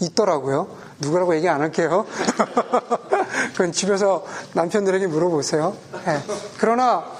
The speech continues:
그러나 동시에 '이 결혼을 참 잘했다.'라고 생각하는 순간들도 분명히 있었다는 거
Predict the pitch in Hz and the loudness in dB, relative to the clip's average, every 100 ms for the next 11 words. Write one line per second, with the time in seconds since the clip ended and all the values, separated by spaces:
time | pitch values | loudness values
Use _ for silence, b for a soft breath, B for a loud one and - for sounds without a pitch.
0 | B B B B - 254 311 311 233 233 | B B B B -2 2 4 2 0 0
1 | 240 233 233 139 - - 240 185 208 226 | 2 4 4 2 -2 -2 0 0 0 0
2 | 226 240 - 156 185 196 196 147 - - | 0 0 0 0 0 2 2 2 -2 -16
3 | - - 160 175 185 226 220 - 185 233 | -18 -2 2 2 2 0 0 0 0 0
4 | - - - - - 254 254 220 185 196 | -4 -14 -20 -8 -2 2 2 2 2 4
5 | 202 131 - - - 240 269 214 - 226 | 2 2 -4 -10 -2 0 2 0 0 0
6 | 214 202 190 190 147 | 2 2 2 0 0